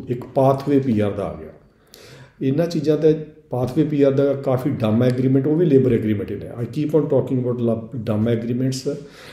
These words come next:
ਤੇ this is also a labor agreement। ਡਾਮਾ agreement specific to a region ਹੁੰਦਾ,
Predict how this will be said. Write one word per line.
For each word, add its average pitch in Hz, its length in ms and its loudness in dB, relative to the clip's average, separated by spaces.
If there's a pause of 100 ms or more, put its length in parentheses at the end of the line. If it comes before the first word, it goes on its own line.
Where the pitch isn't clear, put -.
(220)
ਤੇ 139 100 2
this 127 360 0
is 151 160 2
also 135 600 2
a 120 60 2
labor 107 200 0
agreement। 98 360 -4
ਡਾਮਾ 123 340 2
agreement 143 360 2
specific 131 520 -4 (120)
to 135 120 4
a 127 40 4
region 120 320 2 (100)
ਹੁੰਦਾ, 92 220 -8